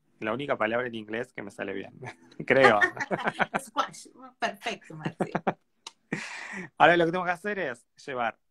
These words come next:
Speaker 1: esta esquina hacia el borde blanco que tenemos acá y, eh, tirando esto hacia abajo. Así que lo tiramos hacia abajo y esto lo empujamos hacia que coincida hacia la línea el borde blanco.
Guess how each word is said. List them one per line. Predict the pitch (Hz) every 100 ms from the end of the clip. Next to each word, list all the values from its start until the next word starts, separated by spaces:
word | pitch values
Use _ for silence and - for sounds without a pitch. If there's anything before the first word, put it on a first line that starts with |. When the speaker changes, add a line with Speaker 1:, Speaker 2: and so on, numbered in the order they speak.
| _
Speaker 1:
esta | 165 -
esquina | 165 - 202 214 226 247 _
hacia | 151 123 - 117
el | 107
borde | 107 147 160 160 151
blanco | 139 139 139 127
que | 110
tenemos | 107 117 123 135
acá | 196 233 247 269 _ _ _
y, | 170 185 208 _ _
eh, | 143
tirando | - 143 160 170 180 -
esto | 151 - 175 -
hacia | 120 123
abajo. | 104 - - - _ _ _
Así | - -
que | 110 107 _ _
lo | - - - -
tiramos | 104 107 113 117
hacia | 135 190
abajo | 240 247 - 262 277 _ - _ _ _ _ _ _
y | 202 180
esto | 180 - 180
lo |
empujamos | 151 143 - 160 170 190 - - _ _ _ _ _ _ _
hacia | 113 - 113
que | 107 107
coincida | 107 104 131 127
hacia | 123 120 110
la | 107
línea | 113 113 120 -
el | _ 104
borde | 107 107 110
blanco. | 135 165 170 185 247